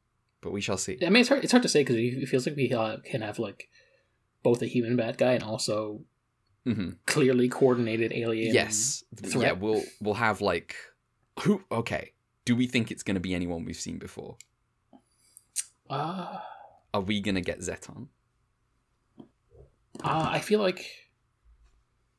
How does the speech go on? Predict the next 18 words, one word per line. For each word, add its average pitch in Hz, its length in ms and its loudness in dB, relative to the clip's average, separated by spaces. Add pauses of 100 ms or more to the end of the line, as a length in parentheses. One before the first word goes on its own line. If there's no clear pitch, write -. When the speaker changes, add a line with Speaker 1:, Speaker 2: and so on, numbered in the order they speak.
(640)
Speaker 1:
Or 104 60 2
is 98 80 2
that 107 200 2
too 101 180 0
Speaker 2:
Okay, 87 120 0
so 92 80 2
Speaker 1:
big 90 160 2
a - 20 -4
Speaker 2:
it's - 80 -4
Speaker 1:
plot? - 220 -8
That's, 92 240 0
that's, - 300 2 (160)
that's - 300 2
too, 92 580 -2 (560)
you 101 120 -6
can't - 260 -2
touch - 220 -14
that. - 180 -16